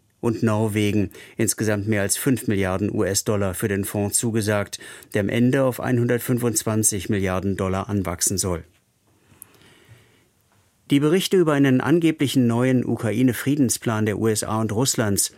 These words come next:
sorgen in Europa für Irritationen. Bundesaußenminister Wadefuhl und die E-U-Außenbeauftragte Kallas betonten bei einem Außenministertreffen in Brüssel, dass Verhandlungen nur unter Einbeziehung der Ukraine und Europas geführt werden könnten.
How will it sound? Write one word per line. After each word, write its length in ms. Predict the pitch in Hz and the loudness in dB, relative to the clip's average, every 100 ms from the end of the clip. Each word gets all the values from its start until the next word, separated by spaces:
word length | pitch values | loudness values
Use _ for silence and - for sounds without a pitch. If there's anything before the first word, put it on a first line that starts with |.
| - | -10
sorgen 360 | 104 110 113 117 | -2 0 0 0
in 180 | 110 98 | 0 0
Europa 640 | 95 92 107 110 110 104 | 0 0 -2 -2 -2 -2
für 300 | - 120 98 | -2 -2 -2
Irritationen. 880 | 95 101 104 104 - 120 120 107 85 _ - - - - - | 0 -2 -2 -2 0 0 2 0 -2 _ -20 -20 -20 -20 -4
Bundesaußenminister 880 | 123 120 - 131 135 123 117 123 107 | 0 0 0 0 2 2 2 0 0
Wadefuhl 580 | 104 117 135 - 147 160 | 0 0 -2 0 2 2
und 160 | 120 | 2
die 220 | 117 - | 0 0
E-U-Außenbeauftragte 1200 | 113 151 - 107 120 127 110 98 104 - 107 107 | -2 -2 -2 -2 0 0 0 -2 -4 -4 -4 -4
Kallas 520 | 104 - 113 123 - - - - | -6 -2 0 2 0 -2 -10 -12
betonten 500 | - 110 139 151 - | -6 -2 0 0 0
bei 80 | 98 | 0
einem 220 | 95 98 | 0 0
Außenministertreffen 880 | - 110 113 107 101 - 101 107 - | -2 -2 0 0 -2 -2 -2 -2 -2
in 100 | 107 | -2
Brüssel, 420 | 101 120 123 120 107 - - - | 0 0 0 -2 -2 -12 -20 -4
dass 160 | 120 - | -4 -2
Verhandlungen 580 | 113 120 127 135 131 | 0 0 2 2 4
nur 160 | 120 135 | 4 4
unter 240 | 135 135 | 2 0
Einbeziehung 680 | 92 131 131 - - 127 120 | 0 0 0 -2 0 2 2
der 120 | 113 | 0
Ukraine 460 | 104 117 107 120 123 | -2 -2 0 2 2
und 120 | 110 | 2
Europas 600 | 104 110 143 131 95 - | 0 2 0 0 -2 -2
geführt 360 | 107 - 107 - | -6 -2 -2 -2
werden 240 | 95 95 | -4 -2
könnten. 400 | 101 90 - 87 | -4 -4 -4 -6